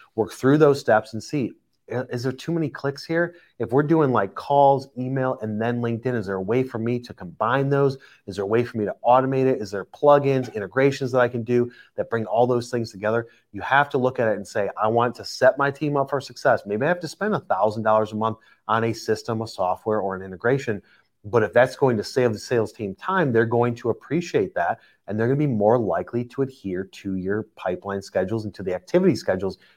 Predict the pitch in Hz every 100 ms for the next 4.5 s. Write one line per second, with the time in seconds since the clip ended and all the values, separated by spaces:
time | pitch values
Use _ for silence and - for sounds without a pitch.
0 | _ 104 90 104 98 92 92 90 104 95
1 | - 101 87 - 151 120 - _ _ _
2 | 101 98 95 117 147 139 127 - - -
3 | - - 143 170 175 165 156 139 123 131
4 | 120 135 120 104